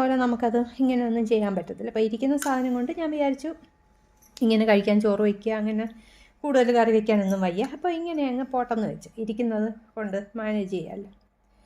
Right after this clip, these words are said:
അപ്പോൾ നമ്മളിനി, ആ, ചിക്കൻ ഒന്ന് റോസ്റ്റ് ചെയ്യുന്നു, ചപ്പാത്തി ഉണ്ടാക്കുന്നു. ഇന്നലത്തെ ചിക്കൻ കറി ആയിട്ടോ, ഞാനിത് ഇച്ചിരി ഉള്ളിയും കൂടി ഇട്ട് ഒന്ന് കറിവേപ്പിലയൊക്കെ കൂടുതലിട്ട്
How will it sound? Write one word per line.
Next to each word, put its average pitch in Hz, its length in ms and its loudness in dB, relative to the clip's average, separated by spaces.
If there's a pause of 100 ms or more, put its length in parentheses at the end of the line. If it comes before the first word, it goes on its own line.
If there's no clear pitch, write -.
(320)
അപ്പോൾ 339 240 2
നമ്മളിനി, 226 420 2 (340)
ആ, 214 40 -2 (240)
ചിക്കൻ 214 320 -2
ഒന്ന് 185 180 -2
റോസ്റ്റ് 180 240 -6
ചെയ്യുന്നു, 175 320 -6
ചപ്പാത്തി 294 420 -2
ഉണ്ടാക്കുന്നു. 180 380 -18 (1160)
ഇന്നലത്തെ 285 340 6 (100)
ചിക്കൻ 269 340 0
കറി 233 300 4
ആയിട്ടോ, 190 240 2 (100)
ഞാനിത് 233 300 2
ഇച്ചിരി - 680 -2
ഉള്ളിയും 220 280 0
കൂടി 196 140 0
ഇട്ട് 277 160 -2 (320)
ഒന്ന് 226 240 -4
കറിവേപ്പിലയൊക്കെ 214 720 2
കൂടുതലിട്ട് 208 580 0